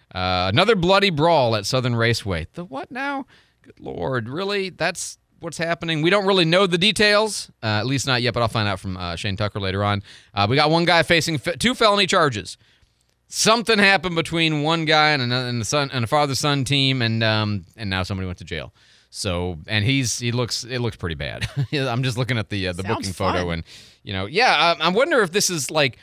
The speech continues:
Speaker 1: on the one hand, it's
Speaker 2: Episode of Cops.
Speaker 1: Yeah, it's crime, right? It's bad. On the other hand, it's like, oh, you know, go to the race. You never know what's gonna happen.
Speaker 2: This is gonna end up on social media, though.
Speaker 1: <laughs>
Speaker 2: Just telling you,
Speaker 1: Yes.
Speaker 2: Florida man on,
Speaker 1: Oh.
Speaker 2: on,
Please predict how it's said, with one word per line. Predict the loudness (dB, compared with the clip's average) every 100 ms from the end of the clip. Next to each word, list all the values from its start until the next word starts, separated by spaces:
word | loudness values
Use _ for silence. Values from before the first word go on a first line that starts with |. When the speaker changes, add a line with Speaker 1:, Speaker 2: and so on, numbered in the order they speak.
| _ -4
Speaker 1:
on | -2
the |
one | 2 2 4
hand, | 4 4 2
it's | 0
Speaker 2:
Episode | -4 -4 -6
of | -8
Cops. | -6 -2 -2 -4 -2
Speaker 1:
Yeah, | 2 4
it's | 4 0
crime, | 0 2 4 2 4
right? | 4 2
It's | 0
bad. | 2 4 4
On | 2
the | 2
other | 2
hand, | 0 0
it's | 0
like, | -2 -4 _ _ _
oh, | -8 -6
you | -4 -6
know, | -8 -10 -12 -4
go | -4
to | -4
the | -6
race. | -8 -6
You | -4
never | -4
know | -4
what's | -6 -6
gonna | -10
happen. | -8 -8
Speaker 2:
This | -8
is | -10
gonna | -12 -12
end | -10
up | -12 -12
on | -14
social | -14 -14 -16
media, | -20 -18 -8 -6 -6
though. | -4 -4
Speaker 1:
<laughs> | -4
Speaker 2:
Just | -8 -10
telling | -8 -10 -10 -12
you, | -12 -10
Speaker 1:
Yes. | -10
Speaker 2:
Florida | -6 -2 0 -2
man | -2 -2 -2 -4 -6
on, | -8 -6
Speaker 1:
Oh. | 0 4 4 4 4 2
Speaker 2:
on, | 2 0